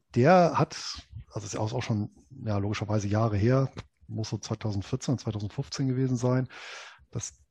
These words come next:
äh, wir uns natürlich auch über solche Themen unterhalten haben, wie eben Real Estate Investment Trust oder auch die anderen Instrumente, die ich genannt habe. Und er meinte dann, ja,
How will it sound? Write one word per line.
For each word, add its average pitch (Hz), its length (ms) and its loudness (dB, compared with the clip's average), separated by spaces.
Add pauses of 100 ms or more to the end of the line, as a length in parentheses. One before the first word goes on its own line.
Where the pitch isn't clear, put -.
äh, 180 40 -12
wir 135 360 -12
uns 110 100 -2
natürlich 117 220 4
auch 139 80 4
über 120 140 10
solche 156 280 6
Themen 151 240 6
unterhalten 131 520 4
haben, 123 360 2
wie 113 200 -4
eben 113 140 2
Real 113 180 2
Estate 120 320 0
Investment 120 460 0
Trust 127 280 0
oder 113 160 2
auch 110 120 -2
die - 140 -6
anderen 135 180 4
Instrumente, 127 420 2
die 120 40 2
ich - 80 -10
genannt 117 300 2
habe. 123 160 2
Und 110 160 -2
er 113 180 0
meinte 117 260 2
dann, 117 200 4 (840)
ja, 113 300 2